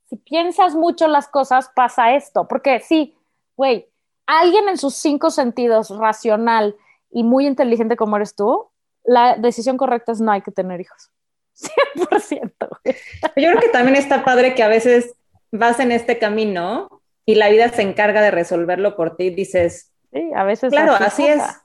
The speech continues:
Speaker 2: ¿sabes? Así tenía que ser para mí y está padre y qué bueno que así se dio",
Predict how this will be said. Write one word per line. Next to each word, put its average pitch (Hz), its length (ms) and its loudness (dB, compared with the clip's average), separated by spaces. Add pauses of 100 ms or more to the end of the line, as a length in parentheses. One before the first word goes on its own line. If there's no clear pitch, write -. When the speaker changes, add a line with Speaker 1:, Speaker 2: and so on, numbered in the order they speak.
(160)
Speaker 2:
¿sabes? 220 360 -2
Así 254 240 -2
tenía 233 280 0
que 226 100 -2
ser 226 200 -4
para 208 220 -2
mí 196 140 -8
y 202 80 -4
está 196 340 -6
padre 175 320 -2
y 190 100 -4
qué 175 100 -4
bueno 175 300 -6
que - 60 -8
así 165 200 -8
se 170 160 0
dio", 156 320 2